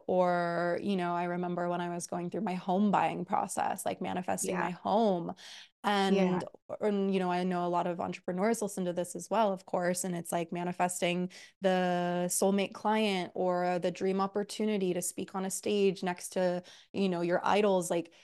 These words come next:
Speaker 1: those are the things that I feel like are really big for people. And
Speaker 2: Mm-hmm.
Speaker 1: also I've found for myself in the past, sometimes it's been harder to surrender in the same way that you might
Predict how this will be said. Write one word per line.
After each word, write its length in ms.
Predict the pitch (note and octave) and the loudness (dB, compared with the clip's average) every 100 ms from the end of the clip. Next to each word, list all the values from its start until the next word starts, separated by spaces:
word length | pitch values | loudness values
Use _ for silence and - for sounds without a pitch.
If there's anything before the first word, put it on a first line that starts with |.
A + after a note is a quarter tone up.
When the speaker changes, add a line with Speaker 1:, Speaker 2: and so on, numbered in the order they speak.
| _ _ _ _ | _ _ _ _
Speaker 1:
those 260 | G3 G#3 A#3+ | 6 6 8
are 80 | A3+ | 6
the 120 | G3 | 6
things 380 | - G3 G3 F#3 | 2 2 0 2
that 120 | F3 | 2
I 100 | E3+ | 2
feel 300 | - F3+ F3+ | 0 2 4
like 160 | F3 E3+ | 2 0
are 100 | E3+ | 0
really 220 | F3 E3+ | 0 -2
big 360 | E3 - F3+ G3 | -4 -6 -6 0
for 180 | A#3 | 0
people. 540 | A3 B3+ C#4+ D4+ E4+ E4+ - - _ | 2 2 6 8 6 2 -12 -20 _
And 320 | G#3+ G#3 G#3 | 2 4 4
Speaker 2:
Mm-hmm. 60 | F3+ | 4
Speaker 1:
also 500 | F#3+ F#3+ G3 G3 F#3 | 4 4 2 4 4
I've 220 | F3+ F#3+ | 4 4
found 280 | G#3+ F#3+ F#3+ | 4 2 2
for 100 | F#3 | 0
myself 600 | F3+ F#3 A3+ - F3 F3 | 0 0 0 2 0 0
in 100 | F3+ | -4
the 80 | F3+ | -6
past, 480 | - G3 G3 G3 - | 0 2 2 0 0
sometimes 380 | G3 F#3+ A3 | 0 2 0
it's 140 | G3+ - | 0 -2
been 200 | F#3 F3+ - | -2 -2 -2
harder 380 | F#3+ G#3 G3+ F#3+ | 0 2 2 0
to 680 | - - F3+ F3+ F3 F3 F3 _ _ _ _ _ _ _ _ _ - | -4 -4 0 0 0 -2 -6 _ _ _ _ _ _ _ _ _ -6
surrender 680 | - G3+ F3 E3+ F3 G3 G#3+ | 0 2 2 0 2 2 4
in 120 | G#3+ | 2
the 100 | G#3+ | 0
same 220 | A3+ G#3+ | 0 0
way 140 | G#3+ | 2
that 160 | G#3+ G3+ | 0 0
you 80 | G#3+ | 0
might 380 | G#3 G#3+ A3+ | 2 0 -2